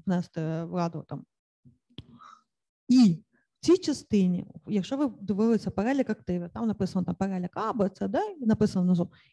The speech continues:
інші активи. Тобто фактично, як тільки врегулюється це питання з цивільно-правовим оборотом, воно заходить в, в розуміння інших активів, ну, які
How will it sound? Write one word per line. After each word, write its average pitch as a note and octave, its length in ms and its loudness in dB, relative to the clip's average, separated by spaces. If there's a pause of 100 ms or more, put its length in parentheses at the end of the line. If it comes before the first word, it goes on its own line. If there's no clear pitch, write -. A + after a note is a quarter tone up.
(100)
інші A4 280 0
активи. - 420 -6 (360)
Тобто A#3+ 220 0
фактично, D#4+ 520 0
як - 160 -8
тільки C4 380 2
врегулюється A3 760 6
це G#3 120 -8
питання G#3 400 -2
з - 60 -8
цивільно-правовим G#3 600 0
оборотом, C4 420 0
воно A3 220 4
заходить G3+ 560 -2
в, F#3 420 4 (480)
в F3+ 140 0
розуміння A#3 480 6
інших G#3+ 380 2
активів, E3+ 380 -10 (560)
ну, C#4+ 100 4
які F#3 440 0